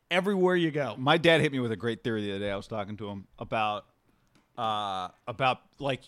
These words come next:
Speaker 2: everybody has a different sense of personal space right now, covid, like, what's appropriate,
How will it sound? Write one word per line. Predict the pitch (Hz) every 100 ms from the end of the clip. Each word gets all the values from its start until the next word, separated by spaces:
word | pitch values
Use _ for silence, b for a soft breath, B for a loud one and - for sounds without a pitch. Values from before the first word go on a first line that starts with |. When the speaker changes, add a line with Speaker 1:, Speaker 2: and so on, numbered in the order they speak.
| _
Speaker 2:
everybody | 175 165 180 139 147 139 139
has | 123 123 113
a |
different | 98 135 - 120 98
sense | - 120 117
of | 101 _ -
personal | 135 120 117 101
space | - 120 131 -
right | 131
now, | 123 139 147 -
covid, | 131 120 143
like, | 110 -
what's | 123 -
appropriate, | - 131 123 - 139 156